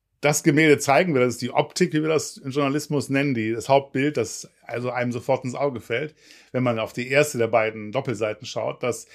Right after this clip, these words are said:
ein Gemälde, das zeigt sieben Schiffe, sieben Walfangschiffe in voller Aktion. Man sieht also Wale, die tauchen und blasen und man sieht die Walfänger in den Schaluppen. Das ist wirklich ein ganz tolles Gemälde. Und im Mittelpunkt dieser sieben Schiffe,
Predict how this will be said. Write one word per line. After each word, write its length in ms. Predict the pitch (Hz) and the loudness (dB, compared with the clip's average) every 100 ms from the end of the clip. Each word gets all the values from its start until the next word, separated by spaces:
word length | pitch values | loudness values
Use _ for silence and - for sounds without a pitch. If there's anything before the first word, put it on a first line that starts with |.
| - | -4
ein 140 | 143 139 | 0 4
Gemälde, 340 | 143 175 180 | 6 6 6
das 220 | 156 - | 4 4
zeigt 260 | 160 147 113 | 4 4 2
sieben 400 | 117 180 190 156 | -6 -4 -2 -2
Schiffe, 440 | - 170 - - _ _ _ | 0 -4 -4 -12 _ _ _
sieben 340 | 117 185 156 | -2 0 4
Walfangschiffe 720 | 131 156 165 135 117 - 143 147 | 6 6 4 0 -4 -6 -4 -4
in 140 | 123 | -4
voller 280 | - 170 156 | 2 4 4
Aktion. 600 | 147 - 160 147 202 196 _ _ - | -2 -4 0 0 -2 -10 _ _ -6
Man 120 | 117 | -4
sieht 200 | 120 123 | -4 -4
also 400 | 113 110 110 104 _ _ | -4 0 0 0 _ _
Wale, 720 | 117 123 147 160 139 131 123 | 0 4 6 6 6 6 2
die 180 | 117 117 | -2 -8
tauchen 560 | - 143 156 147 127 120 | 4 6 6 4 -2 -4
und 180 | 127 120 | -8 0
blasen 640 | 123 139 147 147 131 127 | 4 6 8 6 2 -2
und 120 | 120 | -2
man 180 | 117 113 | -4 -4
sieht 380 | 123 117 - - - - - | -4 -6 -8 -14 -20 -18 -2
die 260 | 123 117 | 0 4
Walfänger 520 | 131 147 147 165 143 | 6 6 6 2 2
in 80 | 123 | 0
den 140 | 131 123 | -4 2
Schaluppen. 480 | 135 123 160 160 | 2 4 2 2
Das 120 | 131 131 | -2 -2
ist 120 | 131 | -4
wirklich 200 | 151 131 | -4 0
ein 60 | |
ganz 240 | 135 160 165 | 2 2 4
tolles 260 | 160 143 | 2 2
Gemälde. 380 | 143 127 151 185 | 0 0 2 2
Und 100 | 139 | 2
im 120 | 131 | 4
Mittelpunkt 580 | 160 220 208 - 135 110 | 4 6 4 4 0 0
dieser 220 | 123 123 | -4 -2
sieben 260 | 120 170 180 | -2 -4 -6
Schiffe, 400 | - 170 170 | -4 -4 -2